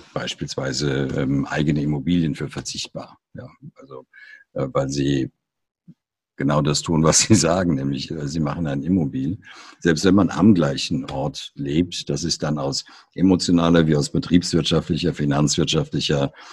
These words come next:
äh, sogar immobilienwirtschaftlicher Sicht, ähm, beispielsweise verzichtbar. Also da, da rennt man dann schon, sagen wir mal, konventionellen Visionen hinterher. Das ist auch häufig etwas, was, ähm, was man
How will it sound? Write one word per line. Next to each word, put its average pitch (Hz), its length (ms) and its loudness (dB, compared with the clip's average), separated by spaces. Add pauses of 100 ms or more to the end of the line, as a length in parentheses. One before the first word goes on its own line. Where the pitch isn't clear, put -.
(340)
äh, 71 180 2
sogar 71 260 2
immobilienwirtschaftlicher 73 1200 2
Sicht, - 560 -4
ähm, 131 480 -2 (240)
beispielsweise - 760 -6
verzichtbar. - 600 -8
Also 76 160 -2
da, 76 160 4
da 71 140 0
rennt 80 240 2
man 78 140 4
dann 71 160 2
schon, 80 360 6 (520)
sagen - 160 -2
wir 78 60 4
mal, 69 240 4
konventionellen 82 1120 6
Visionen 71 520 2
hinterher. 65 440 -4 (180)
Das 110 140 2
ist 120 100 4
auch 104 160 4
häufig 101 280 6
etwas, 80 280 4
was, - 400 2
ähm, 69 480 2 (720)
was - 220 -4
man 135 440 0